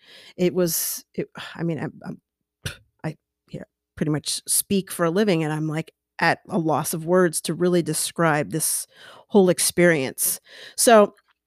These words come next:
a little backstory. This was a rollerblading accident. And usually when people think about rollerblading accidents, it's like, "Oh, you kind of caught your skate, you tripped, you fell forward, you skinned your elbow." I had done that before. And honestly,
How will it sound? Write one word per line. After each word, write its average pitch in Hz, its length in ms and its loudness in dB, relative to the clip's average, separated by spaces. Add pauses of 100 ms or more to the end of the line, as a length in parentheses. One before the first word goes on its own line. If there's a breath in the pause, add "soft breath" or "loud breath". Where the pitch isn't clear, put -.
(160)
a 254 40 2
little 277 160 4
backstory. 175 600 4
This 226 280 2
was 170 600 0 (120)
a 175 340 2 (200)
rollerblading 165 880 0
accident. - 600 -14 (520 soft breath)
And 202 500 6
usually 277 560 0
when 233 260 2
people 196 380 -2
think 190 280 -2
about 160 520 -2 (140)
rollerblading 180 800 2
accidents, 147 640 -8
it's - 200 -8
like, 165 200 -6
"Oh, 285 220 2
you 247 140 0
kind 190 240 2
of 170 260 0 (600)
caught 214 260 4
your 180 80 4
skate, 190 460 4
you 175 100 -2
tripped, - 320 0
you 170 80 -4
fell 170 240 4
forward, 165 460 0
you 160 80 -2
skinned 160 340 -2
your 165 100 0
elbow." 113 440 -6 (380)
I 277 60 2
had 247 140 2
done 170 240 6
that 147 240 -4
before. 147 560 -6
And 190 100 2
honestly, 339 640 2